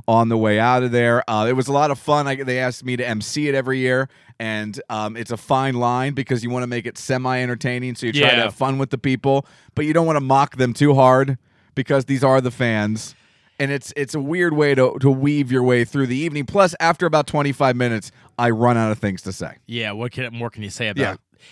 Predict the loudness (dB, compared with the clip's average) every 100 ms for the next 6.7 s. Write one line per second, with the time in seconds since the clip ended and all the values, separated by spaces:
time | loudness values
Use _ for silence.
0 | -6 -2 0 -2 -2 -2 0 -2 -2 0
1 | 4 4 2 -4 -6 -2 -2 -2 -2 -2
2 | -2 -10 -20 _ -2 0 0 -2 -4 -8
3 | -4 0 2 2 0 4 6 6 4 -2
4 | -2 -2 -2 -2 -4 0 0 0 -4 _
5 | _ _ _ _ _ _ _ _ _ _
6 | _ -4 -4 -2 0 0 0